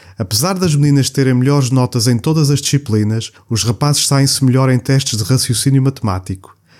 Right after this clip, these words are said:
A diferença emerge na puberdade e nas crianças mais inteligentes, a diferença em favor dos rapazes é ainda mais notória. Sexta diferença: variabilidade da inteligência. A diferença entre a inteligência média de homens e mulheres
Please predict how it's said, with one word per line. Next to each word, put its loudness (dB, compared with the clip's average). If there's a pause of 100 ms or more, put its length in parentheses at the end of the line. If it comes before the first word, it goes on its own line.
(340)
A 0
diferença 0
emerge 2
na 2
puberdade -2 (200)
e 2
nas 2
crianças 0
mais 0
inteligentes, -2
a -2
diferença 0
em 2
favor -2
dos 0
rapazes -2
é 2
ainda 2
mais 2
notória. -4 (280)
Sexta -2
diferença: 0
variabilidade 2
da 4
inteligência. -2 (260)
A 0
diferença 0
entre 0
a 4
inteligência 2
média 2
de 0
homens 2
e 2
mulheres 0